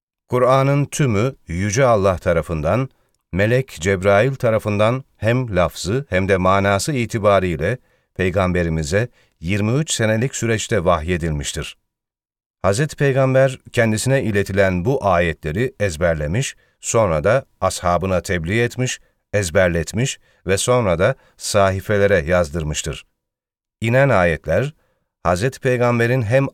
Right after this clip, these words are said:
aklına hem kalbine yerleşti. Ayetler indiğinde onları ezberlemek için uğraşan ve hatta heyecanlanıp telaşlanan Efendimiz'e Yüce Allah şöyle bir teminat,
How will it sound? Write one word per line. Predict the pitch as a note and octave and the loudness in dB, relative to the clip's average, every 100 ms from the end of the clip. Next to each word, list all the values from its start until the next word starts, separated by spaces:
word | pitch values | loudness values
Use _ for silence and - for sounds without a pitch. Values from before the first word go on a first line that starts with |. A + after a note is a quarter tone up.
| - | -2
aklına | E2+ - D#2 E2 C#3+ - - | -2 -2 -4 0 -2 -4 -8
hem | - A2 B2 _ - | 0 0 0 _ -6
kalbine | G2+ G2 F#2 G#2 F2+ C2+ | 0 0 0 0 0 0
yerleşti. | F2 E2 D2 - - D2 _ _ _ _ _ _ _ _ | 0 0 -2 -8 -10 -12 _ _ _ _ _ _ _ _
Ayetler | F2+ G#2+ C3 C3+ C#3+ C#3 | 2 4 4 2 0 2
indiğinde | C#3 B2 B2 B2 B2 B2 - | 0 0 0 2 2 0 -2
onları | - G#2 A2 A2+ | 0 2 2 2
ezberlemek | G2 F#2 F#2+ G2 G2+ B2 A#2+ | 0 0 2 2 2 0 -2
için | - G#2+ F#2+ | -2 -4 -2
uğraşan | F#2+ F2+ D2+ - F#2+ B2+ _ _ _ _ - | -2 -2 -2 0 -2 -2 _ _ _ _ -2
ve | G#2+ | 0
hatta | A#2+ - B2 A#2+ A#2+ _ | 0 0 0 0 0 _
heyecanlanıp | - G#2 G#2+ G#2+ G#2 G#2+ G#2 G#2+ C3+ - | -4 0 2 2 2 2 2 0 -2 -6
telaşlanan | - F#2 F#2 - F#2+ F#2+ | -2 2 2 2 0 0
Efendimiz'e | E2+ F2+ A#2+ A#2+ G#2 D2+ C#2+ F#2 B2+ _ _ _ - | 0 -2 0 0 0 -2 -2 -4 -4 _ _ _ -6
Yüce | E2+ G2+ C#3+ | -4 -2 2
Allah | C3 A#2+ A#2 A#2+ - | 2 2 0 -2 -6
şöyle | - - C#3 B2+ | -10 -2 0 0
bir | A#2+ - | -2 -2
teminat, | G#2+ G2 F#2+ F#2 A2 - | 0 0 0 0 -2 -4